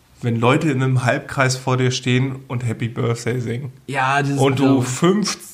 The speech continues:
Speaker 1: fünfzehn verschiedene Varianten davon hörst, wie man das T H falsch aussprechen kann.
Speaker 2: Ich habe auch dann immer das Gefühl, dass mein Gesicht so in sich so ein bisschen zusammenschrumpft und ich aussehe, als hätte ich Down-Syndrom.
Speaker 1: Ja,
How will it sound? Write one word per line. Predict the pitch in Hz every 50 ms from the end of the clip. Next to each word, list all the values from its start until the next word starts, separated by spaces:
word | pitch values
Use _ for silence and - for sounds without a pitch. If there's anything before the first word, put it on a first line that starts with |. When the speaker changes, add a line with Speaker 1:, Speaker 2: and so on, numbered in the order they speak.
| - - _ -
Speaker 1:
fünfzehn | - - - 208 240 269 269 - - 247 233 226 208
verschiedene | 202 - 202 196 - - 196 175 190 185 147
Varianten | 147 135 131 139 139 139 147 170 170 - 151
davon | 143 123 123 131 151 139
hörst, | 135 135 139 156 175 175 - -
wie | - 131 135
man | 143 143 143
das | 139 139 135 -
T | - - 165 151 -
H | 151 143 147 160 160 -
falsch | - 147 139 147 147
aussprechen | - - - 135 143 - - - 120 120 117 - 110 104
kann. | - 110 110 120 131 - -
Speaker 2:
Ich | - 120 135
habe | 160 156
auch | 165 160
dann | 165 175
immer | 165 143 156 156
das | 151 156
Gefühl, | - 127 - 165
dass | 160 160 131
mein | 151 139 135 127
Gesicht | 120 113 104 123 - - - -
so | - 120 123
in | - 120 131 135
sich | 131 131 131
so | 131
ein | 120
bisschen | 120 123 143 127
zusammenschrumpft | - 110 107 139 160 147 - - - - 123 131 131 123
und | 117
ich | 113 -
aussehe, | 120 131 127 131
als | 127 123 -
hätte | 123 113
ich | 104
Down-Syndrom. | - 110 123 139 135 - 98 95 92 - 95 95 101
Speaker 1:
Ja, | - 135 147